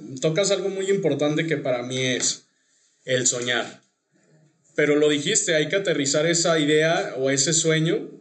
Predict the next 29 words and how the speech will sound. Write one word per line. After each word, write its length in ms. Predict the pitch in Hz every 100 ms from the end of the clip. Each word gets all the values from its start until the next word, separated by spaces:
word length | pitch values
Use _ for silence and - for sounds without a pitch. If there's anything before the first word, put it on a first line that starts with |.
| -
y 320 | 135 127 120
ponerte 400 | 120 123 123 139
a 60 | 160
trabajar. 560 | 151 120 117 143 123
No, 240 | 120 127 131
no 180 | 135 143
hay 160 | 151
de 100 | 170
más 500 | 175 160 208 - - _ _ _ _ -
que 140 | 139
trabajar. 640 | 131 117 107 123 101 - _ _ _ -
Eh, 680 | 123 127 135 139 135 - - -
tú 200 | 175 180
a 60 | 190
estas 240 | 202 196
generaciones 540 | 185 165 151 147 165 165
les 120 | 147
dices 280 | 143 156 160
esto. 440 | 170 151 - - - _ _ _ _
Eh, 560 | 127 135 139 139 139 139
de 80 | 143
igual 260 | 135 151
forma, 520 | 156 170 165 165 165 165
¿tú 180 | 165 165
cómo, 640 | 170 170 175 170 151 135 131
o 180 | 139 139
tú 140 | 160
qué 160 | 165 175
consideras 880 | 196 180 156 147 151 180 202 -